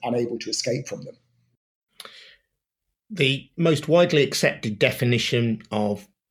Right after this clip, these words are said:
Speaker 2: modern anti-Semitism has been created by the I H R A, the International Holocaust Remembrance Alliance. They say that it is anti-Semitic to call Israel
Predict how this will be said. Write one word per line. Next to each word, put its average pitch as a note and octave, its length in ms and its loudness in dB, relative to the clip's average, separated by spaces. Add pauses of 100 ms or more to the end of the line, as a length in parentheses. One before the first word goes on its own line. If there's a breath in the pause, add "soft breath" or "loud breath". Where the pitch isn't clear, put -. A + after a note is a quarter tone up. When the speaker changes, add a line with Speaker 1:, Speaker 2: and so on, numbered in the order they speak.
Speaker 2:
modern B2 380 4
anti-Semitism A2 1080 0
has G#2+ 140 -2
been G#2+ 200 -2
created G#2+ 580 0
by G#2 200 -2
the G2+ 300 -4
I G#2+ 280 0
H G#2 320 0
R G2+ 240 -2
A, F#2+ 160 -4
the G#2+ 160 -2
International G#2 500 -4
Holocaust G2 580 -4 (400 loud breath)
Remembrance G#2+ 800 2
Alliance. G#2+ 720 0 (140)
They D3+ 160 0
say C3 260 -2
that A2 140 -4
it - 120 -4
is A2 280 -4 (580 soft breath)
anti-Semitic A#2+ 960 -2
to B2+ 80 -6
call G#2+ 480 0
Israel F#2+ 640 -2